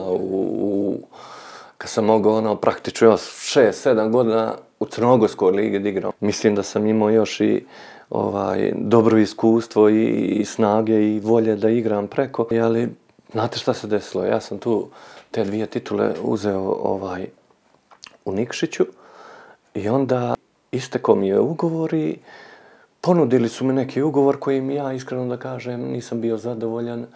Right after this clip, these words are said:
Mislim, tu sam bio dijete Nikšića, dijete Sutjeske i to, i nisam bio, ovaj, zadovoljan sa financijske strane. Ja sam zahtijevao da, da uzmem papire i da opet otis-, otisnem se negdje preko ili po Crnoj Gori i to.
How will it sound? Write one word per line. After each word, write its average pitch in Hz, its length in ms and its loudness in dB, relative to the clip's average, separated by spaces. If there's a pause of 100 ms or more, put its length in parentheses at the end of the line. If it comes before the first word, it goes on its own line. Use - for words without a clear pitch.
Mislim, - 260 -8
tu 101 120 -4
sam 101 200 -6
bio 98 160 -2
dijete 98 380 -4
Nikšića, - 500 -8 (140)
dijete 107 480 -4
Sutjeske - 580 -6
i 98 40 -4
to, 117 180 -2
i - 20 -4
nisam 110 360 -4
bio, 107 240 0 (460)
ovaj, 98 260 -6
zadovoljan 104 440 -4
sa - 160 -16
financijske 110 520 -4
strane. 117 480 -4
Ja 120 180 6
sam 107 160 -6
zahtijevao 98 480 -4
da, 98 140 -4 (220)
da 101 180 -4
uzmem 107 320 -2
papire 104 480 -4
i 113 40 -6
da 123 320 -8 (500)
opet 107 340 -2 (600)
otis-, - 480 -12
otisnem 101 520 -6
se - 180 -6
negdje 98 260 -4
preko - 560 4
ili 98 440 2 (540)
po 104 100 -8
Crnoj 113 380 0
Gori 113 320 0
i 95 40 -2
to. 147 320 -4